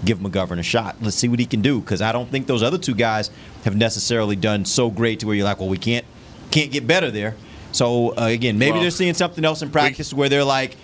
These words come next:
Speaker 1: "Hey, McGovern's just not ready. He's not as good as these other guys," and maybe that is a big problem. But I, you know, again, my two problem guys really have been Looney and Williams. I,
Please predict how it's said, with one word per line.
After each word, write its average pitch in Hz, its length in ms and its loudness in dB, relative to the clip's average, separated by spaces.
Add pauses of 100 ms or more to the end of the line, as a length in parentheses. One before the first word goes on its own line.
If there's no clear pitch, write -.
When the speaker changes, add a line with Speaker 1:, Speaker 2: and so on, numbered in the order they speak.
(120)
Speaker 1:
"Hey, 147 220 2
McGovern's 127 520 0
just 131 240 -2
not 123 240 0
ready. 123 240 0
He's 120 220 2
not 123 180 2
as 101 80 -8
good 120 200 0
as 113 60 2
these 107 160 0
other 113 160 2
guys," 117 300 0
and 107 100 -4
maybe 120 220 0
that 113 140 2
is 120 140 2
a 120 40 -2
big 123 220 0
problem. 131 400 -2 (400)
But 120 280 2
I, 127 260 -2
you 127 240 -2
know, 117 140 2
again, 107 340 0
my 135 220 4
two 160 180 -4
problem 120 380 0
guys 101 260 0
really 110 280 2
have 90 180 -2
been 92 200 2
Looney 92 260 4
and 87 100 0
Williams. 90 280 0
I, 107 140 -2